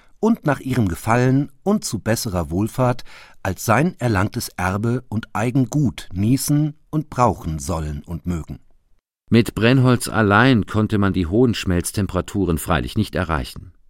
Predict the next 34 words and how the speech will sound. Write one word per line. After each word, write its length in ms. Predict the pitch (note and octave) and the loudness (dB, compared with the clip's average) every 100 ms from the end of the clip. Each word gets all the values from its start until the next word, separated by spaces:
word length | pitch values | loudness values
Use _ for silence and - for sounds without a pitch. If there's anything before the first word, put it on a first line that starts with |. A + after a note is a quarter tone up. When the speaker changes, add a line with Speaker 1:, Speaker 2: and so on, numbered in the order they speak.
| - | -6
Speaker 2:
Es 220 | F2+ - | -4 0
musste 280 | C3+ - B2+ | 0 2 -2
zu 300 | - A2 A#2 | 0 -2 2
Holzkohle 720 | A#2+ - - - F#2+ D2+ B1 | 2 0 -6 -2 0 0 -2
verarbeitet 720 | - - B1+ - - - - | -6 -6 -6 -6 -10 -12 -14
werden. 300 | - - - - - - - _ _ - - - - - | -14 -16 -18 -20 -20 -20 -20 _ _ -20 -20 -20 -8 4
Überall 400 | C3+ B2+ G#2+ G#2+ | 6 6 4 2
im 80 | |
Schwarzwald 680 | - F2+ E2+ - D#2+ D2 C#2+ | 0 0 -2 -2 -4 -2 -4
stiegen 340 | - F#2 D2+ D#2+ | -4 -4 -2 -2
die 100 | D#2+ | 0
Rauchschwaden 680 | C#2 D#2 - - C#2 C2 C2 | 0 -2 -4 -4 -4 -4 -6
der 140 | C2 | -8
Kohlemeiler 680 | - D#2 C2+ B1 A1+ A1+ - | -4 -2 -2 -2 -4 -8 -10
auf. 360 | A1 - - - - - - _ _ - - - | -10 -12 -14 -20 -20 -20 -20 _ _ -20 -20 -12
Den 80 | C2 | -8
Großteil 460 | - F#2 G2+ G#2+ F#2+ | 2 4 4 4 2
des 160 | D#2+ | 0
Jahres 400 | D#2+ E2 F#2+ - | 0 0 0 -2
lebten 340 | F2+ E2+ - D#2+ | 0 -2 -2 -6
die 100 | D2+ | -4
Köhler 340 | - F2 F2+ | -2 0 2
mit 160 | F2+ D#2 | 0 -2
ihren 160 | E2+ | -4
Familien 540 | F2 F2+ D#2+ D#2 D#2 B1+ | -2 0 0 0 0 -2
im 160 | D2+ | -2
Wald, 480 | F2 F#2+ D2 - - - | 0 0 -2 -6 -14 -4
weit 260 | D2+ D#2 | -2 0
ab 160 | C#2 - | -2 -6
von 220 | - D#2+ | -4 -4
Siedlungen, 580 | - G#2 G#2 D2 C2 A#1 - - | 0 0 0 -4 -6 -8 -12 -12
in 140 | - D#2 | -6 -4
einfachen 520 | D#2+ A2 - G#2 F#2 | 0 -2 -2 -2 -2
Blockhütten. 640 | F#2 F#2 - - - - | 0 -2 -4 -10 -10 -14